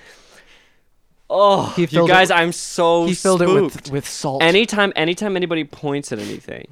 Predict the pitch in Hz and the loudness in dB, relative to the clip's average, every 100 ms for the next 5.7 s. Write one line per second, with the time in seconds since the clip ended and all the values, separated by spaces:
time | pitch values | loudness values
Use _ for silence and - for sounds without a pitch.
0 | - 143 123 - _ _ 139 127 135 123 | -12 -10 -10 -14 _ _ -6 -4 -4 -4
1 | 131 123 - _ 123 131 - - 131 123 | -4 -6 -10 _ 0 0 -2 -2 0 0
2 | 120 110 - _ - - 104 - 123 135 | -4 -6 -8 _ -18 -8 -6 -4 -4 -4
3 | 127 117 113 120 143 151 131 113 135 143 | -4 -4 -2 -2 -2 -2 -4 -2 -2 -4
4 | - 131 127 131 127 120 127 135 147 160 | -4 -2 0 -2 -2 -2 -2 -4 -4 -6
5 | 165 170 170 175 170 185 190 | -6 -6 -6 -6 -8 -8 -8